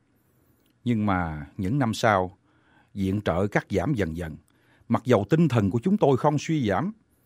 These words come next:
nhưng chiến đấu trong cảnh thiếu thốn thường xuyên, chúng tôi vất vả lắm.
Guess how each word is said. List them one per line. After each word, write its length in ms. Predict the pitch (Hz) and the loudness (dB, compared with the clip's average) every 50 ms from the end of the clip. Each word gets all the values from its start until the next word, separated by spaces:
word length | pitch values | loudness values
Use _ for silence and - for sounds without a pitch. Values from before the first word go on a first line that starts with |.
| _ _ _ _ | _ _ _ _
nhưng 220 | - 135 135 123 113 | 0 2 4 4 2
chiến 280 | - - 165 190 226 | 0 0 0 0 2
đấu 220 | 214 190 196 233 220 - | 2 2 2 2 2 0
trong 220 | 151 143 135 117 | 0 0 0 0
cảnh 240 | 117 82 90 135 175 - | -2 -2 -2 -4 -4 0
thiếu 220 | - 202 220 240 233 | 0 0 2 2 0
thốn 280 | - 214 214 240 262 | 2 2 4 4 4
thường 260 | 220 - 117 104 92 90 | 2 2 2 2 2 -2
xuyên, 300 | - - 135 131 127 127 - _ _ _ _ _ _ _ _ _ _ _ _ | -2 -2 -2 -2 -2 -4 -6 _ _ _ _ _ _ _ _ _ _ _ _
chúng 180 | - 196 220 | -2 -2 2
tôi 300 | - 139 123 117 113 107 117 | 4 6 6 6 6 4 2
vất 120 | 180 180 - | 0 -2 -2
vả 260 | 95 87 78 82 117 | -4 -6 -4 -2 -2
lắm. 140 | 151 165 170 | -2 -2 -4